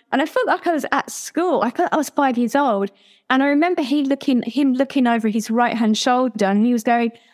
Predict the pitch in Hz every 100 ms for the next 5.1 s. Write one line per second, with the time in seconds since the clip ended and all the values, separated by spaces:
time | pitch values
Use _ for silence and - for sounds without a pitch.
0 | - 311 381 - - 415 453 440 302 330
1 | 269 226 - 277 - 349 415 381 277 320
2 | 349 403 - _ _ _ _ - - 415
3 | 392 370 440 359 214 226 240 285 262 320
4 | 381 269 285 320 254 208 185 - 269 302